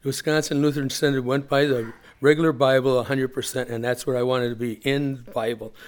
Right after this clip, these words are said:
the Word of God. That's His Word. That's, so I went to the church there, and I talked to Pastor Toppy. I stopped my motorcycle out in the front of his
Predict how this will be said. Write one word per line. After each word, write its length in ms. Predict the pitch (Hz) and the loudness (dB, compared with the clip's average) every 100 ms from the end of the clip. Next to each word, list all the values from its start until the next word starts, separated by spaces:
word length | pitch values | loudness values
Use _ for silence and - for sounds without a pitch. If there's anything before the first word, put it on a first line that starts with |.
| - | -12
the 100 | 113 | -6
Word 280 | 113 135 143 | -2 -2 0
of 140 | 127 120 | -2 0
God. 340 | 117 107 104 | 0 -2 0
That's 280 | 120 123 - | 0 0 -2
His 320 | 131 113 113 - - | -4 -4 -10 -18 -8
Word. 320 | 135 117 113 | -4 -2 -2
That's, 420 | 117 131 - - - - _ _ - - _ - - - - - - _ - | 0 -2 -2 -10 -12 -20 _ _ -20 -20 _ -20 -20 -20 -20 -20 -20 _ -16
so 440 | - 139 131 131 | -6 -2 0 2
I 80 | 127 | 4
went 180 | 147 156 | 4 2
to 100 | 143 | -2
the 60 | |
church 420 | - 143 147 - - | -4 -2 -2 -4 0
there, 280 | 135 120 | 0 2
and 80 | 123 | 0
I 60 | 117 | -2
talked 280 | - 127 - | 0 0 0
to 60 | |
Pastor 420 | - 135 131 - | -2 0 0 -2
Toppy. 580 | 123 131 123 - - - - _ _ - - - - - | -2 2 2 0 -6 -16 -20 _ _ -20 -20 -20 -20 -12
I 40 | - | -10
stopped 320 | - 156 160 | 0 0 2
my 100 | 175 | 2
motorcycle 640 | 160 160 151 - 147 147 | 4 2 0 0 -2 0
out 100 | 143 | -2
in 60 | 151 | -2
the 60 | 127 | -6
front 240 | - 151 | -2 0
of 120 | 143 | 0
his 340 | 131 123 - | -2 -4 -10